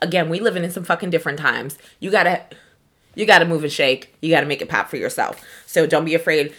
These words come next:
to save for a rainy day, and don't be afraid to learn a little bit about investing and tapping into those arenas, okay? Um, number nine, um,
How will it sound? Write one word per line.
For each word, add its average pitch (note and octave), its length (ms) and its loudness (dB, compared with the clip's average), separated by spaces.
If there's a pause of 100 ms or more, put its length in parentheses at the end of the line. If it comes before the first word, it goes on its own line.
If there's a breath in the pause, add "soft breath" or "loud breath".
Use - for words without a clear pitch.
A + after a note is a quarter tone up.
to F3+ 80 -10
save E3+ 240 2
for D#3+ 120 0
a - 20 0
rainy D#3+ 240 0
day, G3 440 4 (160 loud breath)
and D#3+ 120 -6
don't D#3 200 0
be D#3 120 -4
afraid D3 580 -2
to D3 320 -4 (280 soft breath)
learn D#3+ 380 -2
a D#3 40 0
little D3 200 0
bit D3 120 2
about C#3 260 2
investing C3+ 640 -6 (220 soft breath)
and D3+ 140 -6
tapping D3 400 -4
into C3 680 -8
those A#2+ 680 -6
arenas, A2 640 -10
okay? G#3 340 -4 (720)
Um, E3 380 0 (360 loud breath)
number G#3 240 2
nine, D#3+ 420 2 (640 loud breath)
um, F3+ 480 2